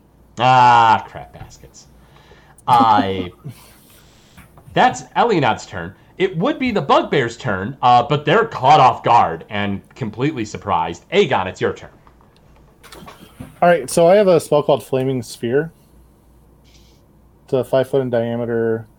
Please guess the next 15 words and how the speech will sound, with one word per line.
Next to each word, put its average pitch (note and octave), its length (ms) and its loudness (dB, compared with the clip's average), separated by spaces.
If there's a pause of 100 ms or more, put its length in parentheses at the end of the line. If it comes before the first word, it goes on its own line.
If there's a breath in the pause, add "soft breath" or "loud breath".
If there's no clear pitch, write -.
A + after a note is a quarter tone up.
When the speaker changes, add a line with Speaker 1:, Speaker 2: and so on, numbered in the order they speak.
(160)
Speaker 2:
How C#3 120 0
many D3+ 180 0
would C3 180 0
that A2 200 -2
get G2 260 -8 (560)
if A#2+ 160 -8
I A2+ 60 0
were A2 140 -2
to G#2 320 -4 (1300)
put C3 100 -2
it D#3+ 40 2
Speaker 1:
I C3+ 360 0
Speaker 2:
on G2+ 60 -6
the G#2 160 -6 (300)
bugbears? G#2 540 -6